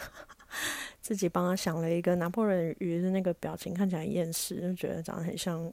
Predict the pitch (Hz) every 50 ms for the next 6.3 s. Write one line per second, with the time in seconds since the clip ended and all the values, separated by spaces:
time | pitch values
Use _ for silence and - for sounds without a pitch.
0 | - - 202 - - 175 165 - 196 180 - - 202 208 196 180 185 208 208 196
1 | 196 202 - - 196 196 - 156 170 - - 240 180 180 170 - - - - -
2 | 185 180 185 - - 185 196 185 - - - - 185 175 185 180 196 185 202 -
3 | _ _ _ _ - _ _ 190 180 - - 196 185 185 - - 180 175 - -
4 | 170 175 - - - - - 208 196 180 - - 185 175 - 202 185 - - 196
5 | 190 202 185 170 170 180 175 175 170 175 170 170 - 165 170 180 175 - - -
6 | 185 190 - - -